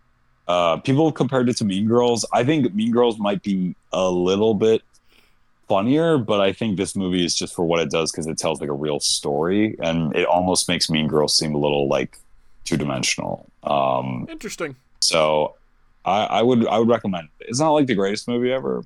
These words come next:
Speaker 1: but it's, like, it's surprising
Speaker 2: Yeah.
Speaker 1: for the second feature film. It's great.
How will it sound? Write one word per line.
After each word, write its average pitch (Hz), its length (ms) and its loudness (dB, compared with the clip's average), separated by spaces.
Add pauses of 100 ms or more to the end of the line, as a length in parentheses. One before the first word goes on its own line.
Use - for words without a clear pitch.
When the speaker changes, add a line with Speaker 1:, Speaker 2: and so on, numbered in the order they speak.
Speaker 1:
but 101 140 0
it's, 98 340 -2
like, 104 260 2 (500)
it's - 460 -2 (260)
surprising 110 540 0
Speaker 2:
Yeah. 76 80 -10
Speaker 1:
for 82 280 -6 (100)
the - 100 -12
second 98 400 -6
feature 92 280 -6
film. 98 420 -2 (760)
It's - 100 -14
great. - 240 -2